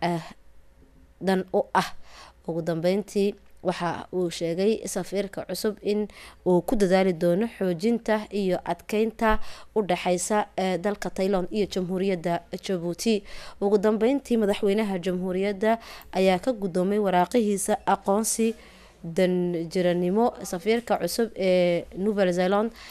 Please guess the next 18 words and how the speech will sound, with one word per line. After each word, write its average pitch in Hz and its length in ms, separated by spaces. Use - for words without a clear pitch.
General 190 460
Keratuyung. 202 920
Mar 196 180
uu 185 100
halkaasi 196 440
ka 202 160
hadlay, 196 300
waxa 175 460
uu 180 100
sheegay 185 420
inuu 208 200
soo 214 220
dhaweynayo 208 580
xiriirka 202 400
wanaagsan 180 580
ee 180 260
kala 214 260
dhexeeya 185 580